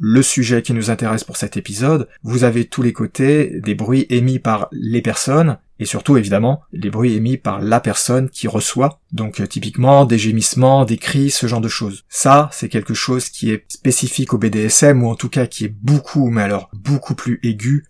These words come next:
quand on fait du B D S M, évidemment. Du coup, ben, ça pose la question, quand vous faites du B D S M et que vous avez des activités qui sont un petit peu sonores comme ça, c'est difficile d'atténuer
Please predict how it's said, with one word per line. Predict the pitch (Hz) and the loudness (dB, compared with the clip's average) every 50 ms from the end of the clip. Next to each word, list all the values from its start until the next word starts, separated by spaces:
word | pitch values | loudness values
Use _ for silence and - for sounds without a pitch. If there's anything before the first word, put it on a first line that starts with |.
| _ _ | _ _
quand | - 107 - - | -12 -12 -10 -8
on | 101 | -6
fait | - - 120 | -4 -2 -2
du | 107 104 | -2 0
B | 101 113 | 0 0
D | 104 107 | 0 2
S | 107 110 110 - | 2 2 2 0
M, | 104 95 87 90 | 0 -2 -4 -4
évidemment. | 95 98 104 98 104 101 - - - _ _ _ _ _ _ _ - | -6 -6 -2 -2 -2 -2 -2 -6 -10 _ _ _ _ _ _ _ -6
Du | - 117 139 | -2 0 0
coup, | - - 160 151 | 2 4 4 4
ben, | 117 113 107 101 101 | 4 4 2 0 -2
ça | - - - | -2 -4 -4
pose | - - 143 135 | 0 0 0 2
la | 131 117 | 2 0
question, | - 110 - - 143 147 165 170 170 _ - | -2 -2 -4 -2 0 2 0 0 -2 _ -6
quand | - 117 | -4 -4
vous | 113 120 | -4 -2
faites | - 135 120 | -2 -2 -2
du | 110 104 | -2 0
B | 110 | -2
D | 107 110 120 | 0 2 2
S | 139 139 - - | 2 4 4 6
M | 170 170 147 | 6 6 6
et | 113 - | 4 0
que | - 120 | -2 -4
vous | 107 110 120 107 120 | -4 -4 -4 -4 -2
avez | 110 113 117 | -2 -2 -2
des | 104 107 101 107 | -2 -2 -4 -6
activités | 113 - - - 113 110 107 - 123 117 | -6 -6 -6 -6 -4 -4 -2 -2 -2 -2
qui | - - | -2 -4
sont | - - 107 101 | -6 -4 -4 -4
un | 98 | -4
petit | - - - - | -6 -8 -8 -2
peu | - 127 120 104 | 0 0 0 0
sonores | - - - 113 107 131 147 160 - | -2 -2 -2 0 2 2 2 2 0
comme | - 104 | -2 -2
ça, | - - - 131 147 160 - _ _ _ - | -2 -2 0 0 0 -2 -4 _ _ _ -6
c'est | - - 143 143 | -2 2 2 2
difficile | 160 156 - 156 - - - 151 151 143 127 113 | 2 2 2 2 2 2 4 4 4 4 4 2
d'atténuer | 117 117 - - 123 123 127 127 127 127 123 101 90 - - | 0 0 2 2 2 2 2 2 2 2 2 2 0 -2 -4